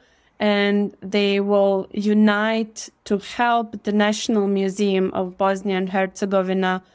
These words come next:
to preserve not only the Haggadah, but also other, uh, artifacts that are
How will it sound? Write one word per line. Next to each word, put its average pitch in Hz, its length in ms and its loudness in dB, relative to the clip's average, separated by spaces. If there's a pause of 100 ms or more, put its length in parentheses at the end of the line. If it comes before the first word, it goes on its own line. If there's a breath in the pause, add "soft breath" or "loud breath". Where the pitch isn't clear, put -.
(300 soft breath)
to 214 80 0
preserve 214 840 -2
not 220 340 0
only 208 380 4
the 196 120 -4
Haggadah, 196 600 -2
but 196 220 -2
also 196 680 -2 (360 soft breath)
other, 208 500 0 (520)
uh, 190 200 -2
artifacts 202 880 -4
that 180 260 -4
are 185 400 0